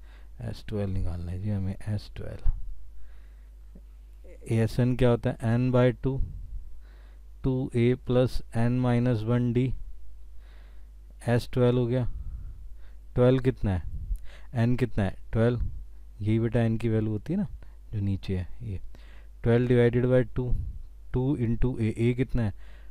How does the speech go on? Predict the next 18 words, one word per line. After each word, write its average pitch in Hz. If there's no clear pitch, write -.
फ़ोर 120
प्लस 120
N 120
कितना 123
है, 95
N, 110
N, 104
N, 101
N, 107
ये 101
रहा 101
ट्वेल्व, 98
ट्वेल्व 120
माइनस 120
वन, 123
D 113
कितना 123
है, 90